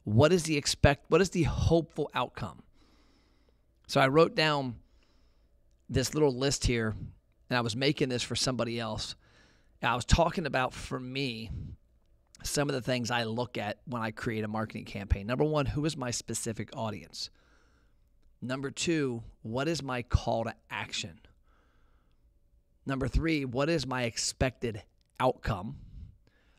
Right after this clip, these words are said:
Number four, how do I plan on retargeting them online? Number five, how do I plan on retargeting them via email and text? And then number six, how do I plan on retargeting the people who clicked my call to action but didn't give me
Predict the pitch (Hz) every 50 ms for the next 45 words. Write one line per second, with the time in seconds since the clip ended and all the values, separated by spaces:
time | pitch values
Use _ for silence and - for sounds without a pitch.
0 | - - 135 139 147 147 131 - - 160 165 160 151 117 - - 131 127 151 165
1 | 156 151 147 - - - 139 139 135 131 127 120 123 123 117 - - - 131 131
2 | 131 127 131 127 120 120 113 110 107 - - 113 110 107 98 104 101 107 123 156
3 | 185 190 - _ _ _ _ _ _ _ _ _ _ _ - _ - 117 113 113
4 | - - 139 139 139 151 156 143 135 123 127 123 117 - - 135 123 117 113 113
5 | 113 107 - - - 131 127 123 127 117 110 117 113 110 107 110 113 110 110 -
6 | - 120 113 110 107 107 107 104 104 104 - - 131 156 - - - - - -
7 | - - - _ _ _ _ _ _ _ _ _ _ _ _ _ _ _ _ _
8 | _ _ _ _ - 127 131 131 131 151 160 143 139 113 - - 185 170 - -
9 | 143 139 147 151 151 143 - - 147 139 135 127 120 123 151 160 - - - 156
10 | 160 160 156 143 139 131 123 117 - - 117 113 110 - 120 110 98 123 117 -
11 | - - - - 156 160 160 - - - - 147 131 120 - - 135 127 127 127
12 | - - 135 131 131 - - 127 110 104 110 104 - 135 123 - 123 107 123 127
13 | 123 120 120 117 110 104 104